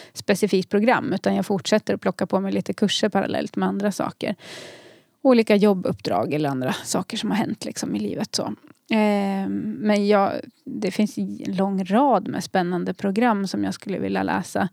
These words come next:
Jag har suktat i många år efter att läsa byggnadsantikvarieprogrammet på Gotland.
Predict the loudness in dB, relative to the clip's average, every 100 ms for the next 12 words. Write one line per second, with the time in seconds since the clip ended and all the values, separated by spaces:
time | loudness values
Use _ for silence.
0 | -8 -20 -20 -20 _ -4 -4 -4 -4 0
1 | 0 0 -2 -2 0 0 0 2 2 4
2 | 2 0 -2 -2 0 -2 -2 -4 0 -2
3 | 0 -4 -4 -4 -4 -4 -2 0 0 -2
4 | -2 -2 0 0 0 -2 -2 0 0 -2
5 | -6 -2 0 0 -2